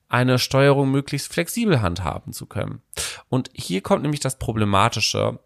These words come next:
nämlich die Paradigmen von gewissen Führungskonzepten. Führungskonzepte, die eingenommen werden, wie du hast ganz schön bei der Theorie X und Y, bei der Theorie X vor allem, dies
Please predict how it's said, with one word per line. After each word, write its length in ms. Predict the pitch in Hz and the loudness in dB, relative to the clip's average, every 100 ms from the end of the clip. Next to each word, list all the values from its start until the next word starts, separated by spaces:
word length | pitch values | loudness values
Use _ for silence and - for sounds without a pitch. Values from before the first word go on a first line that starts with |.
| - | -8
nämlich 480 | 113 113 113 - _ _ _ _ - | -4 -2 -4 -8 _ _ _ _ -8
die 80 | 117 | -6
Paradigmen 800 | - 123 113 127 123 - 113 107 | -6 0 0 2 -2 0 0 0
von 420 | - 104 104 110 - | 2 0 0 -6 -8
gewissen 340 | - 110 - 135 | -4 -2 -2 -4
Führungskonzepten. 1040 | - 135 110 - 90 - 82 - 95 95 - - - - | 0 2 2 -2 -6 -6 -10 -10 -8 -8 -8 -16 -18 -8
Führungskonzepte, 1080 | - 160 170 - 143 - 135 - 143 139 135 | 0 0 0 0 -2 0 -4 -2 2 4 2
die 220 | 123 110 | -2 -2
eingenommen 520 | 143 156 151 139 131 | 0 0 0 0 0
werden, 300 | 123 123 123 | 0 0 -4
wie 160 | 120 113 | -6 -6
du 120 | 110 | -2
hast 320 | 110 - - | -2 -4 -6
ganz 340 | 117 113 117 - | -2 0 -2 -2
schön 440 | 127 117 117 110 | 0 0 0 -2
bei 160 | 104 104 | 0 0
der 280 | 101 101 - | 2 0 -2
Theorie 600 | 120 113 110 113 110 151 | -6 -4 -4 -4 -4 -4
X 220 | 156 - | -4 -6
und 180 | 113 113 | -6 -8
Y, 640 | 127 - 120 117 117 117 - - | -10 -8 -2 0 0 -2 -8 -14
bei 100 | - | -6
der 80 | 104 | -6
Theorie 400 | - 113 104 104 | -2 -2 0 -2
X 180 | 127 - | -4 -6
vor 240 | - 113 | -4 -2
allem, 280 | 107 110 107 - - _ | 0 -2 -4 -10 -20 _
dies 400 | 113 110 110 - | -2 0 -2 -8